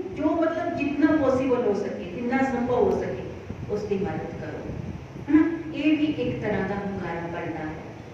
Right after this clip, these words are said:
ਇਹ ਵੀ ਸਾਨੂੰ ਦੱਸਣਾ ਕੀਤਾ ਹੈ ਕਿ ਇਸ ਤਰ੍ਹਾਂ ਲੋੜ ਵੇਲੇ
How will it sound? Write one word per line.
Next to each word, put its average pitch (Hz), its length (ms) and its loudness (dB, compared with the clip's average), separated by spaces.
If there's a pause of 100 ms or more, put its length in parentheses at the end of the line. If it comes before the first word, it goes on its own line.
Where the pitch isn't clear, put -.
(240)
ਇਹ 285 100 2
ਵੀ 330 80 4
ਸਾਨੂੰ 262 360 4
ਦੱਸਣਾ 196 300 4
ਕੀਤਾ 185 420 -4
ਹੈ 226 160 -4
ਕਿ 302 160 -2 (200)
ਇਸ 269 200 -2
ਤਰ੍ਹਾਂ 302 260 2
ਲੋੜ 208 340 4
ਵੇਲੇ 185 340 4